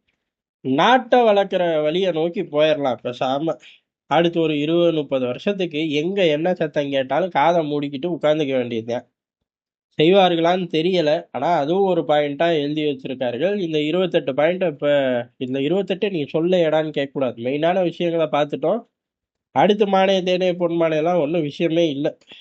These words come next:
இதை இப்ப ரஷ்யா எடுத்து விவாதிச்சுக்கிட்டு இருக்கு. எந்த அளவுக்கு ஒத்து வருதுன்னு அவர்கள் சாதக பாதகங்களை பார்ப்பார்கள். அதுக்கப்புறம் ஒரு முடிவுக்கு வந்துருவார்கள். டேபிள்ல உட்கார்ந்து பாக்ஸோ இதுதான் நடக்கும் அப்படின்னு ட்ரம்ப் நுழைஞ்சப்பே எல்லாருமே ஸ்பெல் பண்ணிட்டோம்,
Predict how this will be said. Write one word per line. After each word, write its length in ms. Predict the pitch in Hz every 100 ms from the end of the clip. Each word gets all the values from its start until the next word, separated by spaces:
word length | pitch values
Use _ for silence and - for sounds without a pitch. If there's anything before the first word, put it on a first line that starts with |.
| _ _ _ _ _
இதை 180 | 147 185 202
இப்ப 260 | 202 202 202
ரஷ்யா 400 | 165 170 - 226 202
எடுத்து 300 | 175 180 185
விவாதிச்சுக்கிட்டு 720 | 156 165 170 170 165 156 139
இருக்கு. 240 | 135 131 180 180
எந்த 240 | 160 170
அளவுக்கு 300 | 165 175 170
ஒத்து 240 | 156 147 165
வருதுன்னு 400 | 151 139 143 165
அவர்கள் 360 | 151 139 131 123
சாதக 360 | 147 151 156 139
பாதகங்களை 600 | 135 143 143 139 127 127
பார்ப்பார்கள். 640 | 131 135 147 131 127 196 247 _
அதுக்கப்புறம் 580 | - 175 156 147 175 202 208 _ _ _ _ -
ஒரு 200 | 160 170
முடிவுக்கு 460 | 156 156 175 170 165
வந்துருவார்கள். 580 | 143 139 143 135 127 202
டேபிள்ல 400 | 208 180 175 160
உட்கார்ந்து 300 | 139 165 190 165
பாக்ஸோ 420 | 110 120 - 170 180
இதுதான் 420 | 170 151 147 160 175
நடக்கும் 540 | 151 151 - 170 156
அப்படின்னு 460 | 147 131 143 180 160 139 170 _ _ _ _
ட்ரம்ப் 300 | 165 196 214 185
நுழைஞ்சப்பே 680 | 131 156 220 226 208 185 208 196
எல்லாருமே 460 | 156 180 185 190
ஸ்பெல் 320 | 185 - 156 147
பண்ணிட்டோம், 320 | 143 120